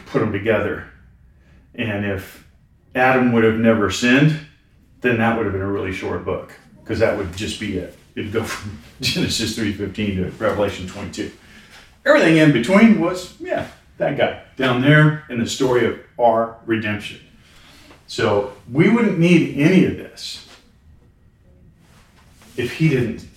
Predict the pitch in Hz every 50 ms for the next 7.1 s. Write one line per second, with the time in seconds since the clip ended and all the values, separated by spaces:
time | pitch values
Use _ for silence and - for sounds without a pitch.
0 | - _ - - - - - - - - - - 135 123 120 - - - - _
1 | _ _ _ _ - - - - - - _ - _ _ _ _ _ - _ _
2 | - _ _ _ _ _ _ _ _ _ _ - 120 117 117 - - - 165 147
3 | - - 156 - - - 160 170 160 131 120 120 113 110 107 113 123 123 123 -
4 | - 135 139 131 123 - - - 117 117 117 120 120 113 107 104 107 104 101 98
5 | 104 101 101 101 - - 92 90 - - - - _ _ - - 120 104 95 -
6 | - - - - - - - - 139 131 123 120 117 117 110 110 107 101 98 95
7 | 92 -